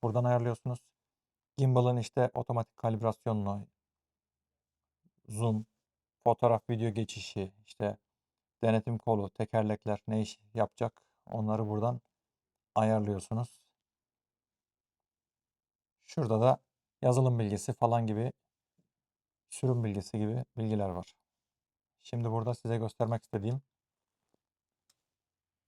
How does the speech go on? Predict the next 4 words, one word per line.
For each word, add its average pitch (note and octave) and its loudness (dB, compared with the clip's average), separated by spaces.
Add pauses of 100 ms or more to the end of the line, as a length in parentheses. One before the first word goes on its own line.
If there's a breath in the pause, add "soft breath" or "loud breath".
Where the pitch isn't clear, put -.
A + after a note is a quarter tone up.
(440)
cihazın B2 0 (260)
eşleştirme A#2 -2
modunu G#2+ -2
açıyorum. A#2 -4